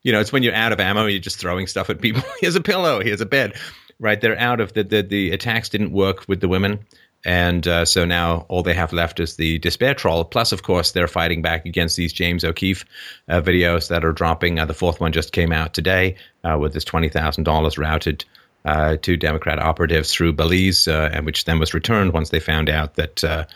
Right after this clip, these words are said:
there were maybe hidden cameras and so on. So, um, the despair troll stuff is great, and the poll stuff is great too, because it means that they're, they're out of ammo. They don't have anything in reserve.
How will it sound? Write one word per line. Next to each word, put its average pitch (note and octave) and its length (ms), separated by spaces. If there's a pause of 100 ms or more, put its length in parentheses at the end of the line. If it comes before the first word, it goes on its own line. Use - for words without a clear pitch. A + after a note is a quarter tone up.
(420)
there D#2+ 160
were D#2 80
maybe D#2+ 340
hidden D#2+ 260
cameras E2+ 400
and D#2+ 80
so E2 200
on. D#2+ 160
So, D#2+ 320 (420)
um, D#2 560 (960)
the G2 120
despair B2+ 280
troll G2 240
stuff F#2 260
is F2 120
great, F#2 260
and F#2 100
the F2+ 60
poll G2 220
stuff F2 320
is E2 80
great F2 240
too, F#3 180
because F#2 260
it D2+ 60
means F2+ 300
that E2 180
they're, D#2+ 220 (240)
they're - 160
out E2+ 160
of D#2+ 80
ammo. E2+ 340
They E2 80
don't E2 200
have E2 180
anything E2 340
in D#2 100
reserve. D#2 400